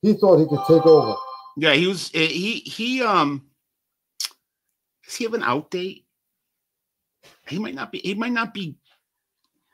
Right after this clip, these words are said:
Speaker 2: someone told me recently maybe that he might be coming home in the next decade.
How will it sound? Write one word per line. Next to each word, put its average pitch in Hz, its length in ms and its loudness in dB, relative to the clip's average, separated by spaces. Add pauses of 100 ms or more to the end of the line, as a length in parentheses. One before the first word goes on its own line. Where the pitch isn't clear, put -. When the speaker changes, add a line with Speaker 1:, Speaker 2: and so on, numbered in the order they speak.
(160)
Speaker 2:
someone 254 260 -4
told 156 280 -2
me 135 100 2
recently 117 340 -4
maybe 107 260 -6
that 101 100 -4
he 113 80 -8
might 107 200 -10
be 101 80 -18
coming 98 280 -8
home 110 200 -6
in 98 60 -4
the 95 60 -6
next 92 240 -10
decade. 90 460 -10